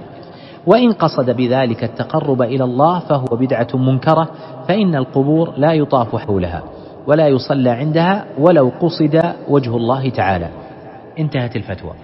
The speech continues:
ومثل ذلك الذبح عند القبور، فإن الذي يذبح عند القبر إما أنه يذبح لله عز وجل، آه، تبركاً بالبقعة،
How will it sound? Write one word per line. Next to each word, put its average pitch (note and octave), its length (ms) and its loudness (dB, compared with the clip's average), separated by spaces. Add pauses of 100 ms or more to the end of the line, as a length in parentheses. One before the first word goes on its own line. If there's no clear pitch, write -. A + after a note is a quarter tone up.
(840)
ومثل G3+ 380 0
ذلك F3+ 360 -2
الذبح D#3+ 360 -4
عند C#3+ 240 -4
القبور، A#2+ 520 -2 (300)
فإن F3 200 -4
الذي F3 340 0
يذبح D3 400 -2
عند B2+ 160 -4
القبر C3+ 460 -2 (160)
إما G#3 340 2
أنه D3+ 340 -2
يذبح D#3 360 0
لله C3 360 2
عز A2+ 320 -2
وجل، C#3+ 400 0 (960)
آه، A2 600 -6
تبركاً F#3+ 680 0
بالبقعة، B2+ 640 0